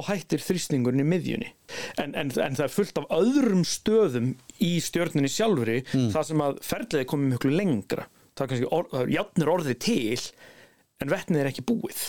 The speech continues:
Speaker 2: Mhm.
Speaker 1: Járn er orðið til, járn er orðið til, síðan allt í einu klárast vetnið. En það er ennþá ferli í gangi.
Speaker 2: Já,
Speaker 1: Af því
Speaker 2: já.
Speaker 1: ferlið er náttúrulega, það er kannski, ég man ekki hvað er mörg
Speaker 2: Já,
Speaker 1: skref,
Speaker 2: það, já,
Speaker 1: en þetta
Speaker 2: já,
Speaker 1: er
Speaker 2: já.
Speaker 1: basically alltaf í hoppum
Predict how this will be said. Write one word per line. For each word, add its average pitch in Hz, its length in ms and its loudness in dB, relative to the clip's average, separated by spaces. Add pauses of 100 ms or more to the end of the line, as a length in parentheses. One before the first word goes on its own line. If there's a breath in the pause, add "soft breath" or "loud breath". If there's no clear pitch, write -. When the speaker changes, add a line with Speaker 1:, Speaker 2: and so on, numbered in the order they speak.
(180)
Speaker 2:
Mhm. 143 480 4
Speaker 1:
Járn 156 240 2
er 208 80 4
orðið 202 160 0
til, 175 160 2
járn 185 180 2
er 180 60 4
orðið 160 160 0
til, 170 240 2 (320 loud breath)
síðan - 160 -2
allt - 160 -6
í 160 80 0
einu 147 80 0
klárast 151 320 0
vetnið. 120 320 -2 (260 loud breath)
En 139 80 -4
það 160 80 -2
er 170 140 2
ennþá 143 160 -4
ferli 147 400 -2
í 110 80 -2
gangi. 135 500 -4 (320 loud breath)
Speaker 2:
Já, 120 160 0
Speaker 1:
Af 107 80 0
því 104 80 0
Speaker 2:
já. 95 140 -2
Speaker 1:
ferlið 165 500 0
er 180 160 2
náttúrulega, 139 400 0
það 160 140 -2
er 165 80 -2
kannski, 135 220 -2 (600 loud breath)
ég - 80 -2
man 120 260 2
ekki 135 140 0
hvað 143 140 -2
er 135 80 0
mörg 131 100 0
Speaker 2:
Já, 131 320 0
Speaker 1:
skref, 127 160 -2
Speaker 2:
það, 156 240 -2
já, 143 160 4
Speaker 1:
en 127 140 2
þetta - 20 2
Speaker 2:
já, - 0 -
Speaker 1:
er 120 80 2 (160)
Speaker 2:
já. 107 60 2
Speaker 1:
basically 104 260 0
alltaf 147 220 0
í 123 80 0
hoppum 165 400 0